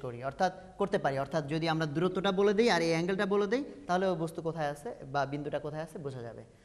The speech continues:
ওইটাকে কিন্তু বলে পোলার স্থানাঙ্ক ব্যবস্থা, আর থিটা দিয়ে বললে। তাহলে আমরা এখন পোলার স্থানাঙ্ক ব্যবস্থায় যাচ্ছি না, আমরা আয়ত স্থানাঙ্ক ব্যবস্থাতেই আছি।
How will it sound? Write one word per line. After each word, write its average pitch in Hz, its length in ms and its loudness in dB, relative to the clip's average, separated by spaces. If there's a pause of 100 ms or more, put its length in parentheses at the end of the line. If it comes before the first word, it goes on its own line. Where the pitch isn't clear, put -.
(180)
ওইটাকে 240 360 4
কিন্তু 240 160 2 (100)
বলে 202 140 8 (140)
পোলার 196 300 8
স্থানাঙ্ক 165 300 2 (120)
ব্যবস্থা, 131 320 -4
আর 135 120 0
থিটা 139 160 -6
দিয়ে 123 220 -8
বললে। 107 180 -10 (280)
তাহলে 180 200 4
আমরা 214 180 4
এখন 262 180 -2
পোলার 233 240 8
স্থানাঙ্ক 240 240 0 (100)
ব্যবস্থায় 202 340 0
যাচ্ছি 190 240 -4
না, 262 40 0 (100)
আমরা 180 160 2 (560)
আয়ত 175 220 2
স্থানাঙ্ক 170 260 0 (100)
ব্যবস্থাতেই 170 460 0
আছি। 254 140 0